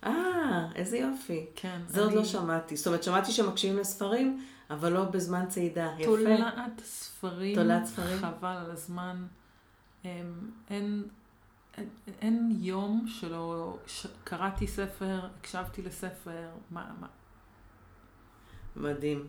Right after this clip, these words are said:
Speaker 2: טירוף.
Speaker 1: אז זה מה שמזין אותך ככה וממלא אותך אנרגיה? ספורט וקריאה?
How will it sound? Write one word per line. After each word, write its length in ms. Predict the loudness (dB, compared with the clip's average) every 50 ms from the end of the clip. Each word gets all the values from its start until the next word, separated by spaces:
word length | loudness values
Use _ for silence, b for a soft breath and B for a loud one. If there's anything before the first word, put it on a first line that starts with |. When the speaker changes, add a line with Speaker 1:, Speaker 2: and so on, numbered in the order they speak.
| -12
Speaker 2:
טירוף. 380 | -12 -12 -12 -12 -12 -14 -16 -20 -20 -16 _
Speaker 1:
אז 220 | -4 -4 -4 -2 0
זה 380 | 0 0 2 0 0 -2 -4 -6 -10 -14 -12 -8
מה 200 | -8 -6 -4 -4
שמזין 520 | -4 -4 -2 -2 -2 -2 -2 -2 -2 0 -2
אותך 260 | -2 -2 -4 -6 -6 -6 -10
ככה 220 | -10 -8 -8 -6 -4
וממלא 440 | -4 -2 -2 -2 -4 -4 -2 -2 -2
אותך 300 | -2 -4 -6 -8 -8 -6
אנרגיה? 420 | -6 -6 -6 -6 -8 -6 -6 -6 -8 -8 -14 B B B B B B B B B B -6
ספורט 440 | -6 -4 0 2 4 4 4 2 0 -4
וקריאה? 500 | -6 -4 -4 -2 0 0 2 2 0